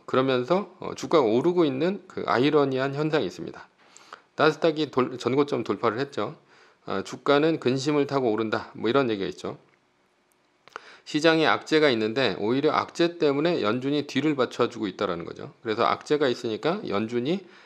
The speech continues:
지속적으로 유동성을 공급해서 시장에서 주가가 폭락하는 걸 마-, 막아주고 있습니다.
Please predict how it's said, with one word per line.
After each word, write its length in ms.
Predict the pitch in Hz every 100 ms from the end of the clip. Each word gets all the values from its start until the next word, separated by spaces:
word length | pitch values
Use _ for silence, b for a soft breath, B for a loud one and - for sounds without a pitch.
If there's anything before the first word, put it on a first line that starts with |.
| B -
지속적으로 880 | 127 175 180 - 139 135 156 233 143
유동성을 520 | 107 151 165 165 147
공급해서 680 | 123 117 113 107 123 101 - b b b
시장에서 640 | - 156 170 151 143 180
주가가 440 | 175 - 139 131 131
폭락하는 560 | 180 190 180 160 143
걸 100 | 135
마-, 200 | 110 101 -
막아주고 380 | 113 143 113 95
있습니다. 320 | - -